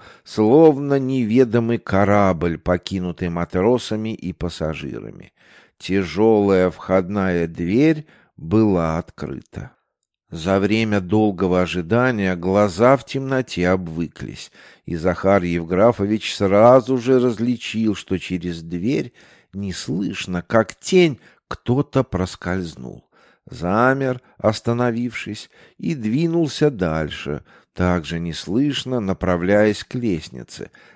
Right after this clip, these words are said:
которая вела на второй этаж.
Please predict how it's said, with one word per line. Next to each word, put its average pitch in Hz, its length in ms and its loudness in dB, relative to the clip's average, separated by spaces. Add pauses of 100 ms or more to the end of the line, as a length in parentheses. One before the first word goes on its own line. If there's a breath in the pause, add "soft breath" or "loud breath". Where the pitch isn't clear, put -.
которая 85 520 -2
вела 85 420 0
на 104 140 -6
второй 69 540 -8
этаж. - 520 -16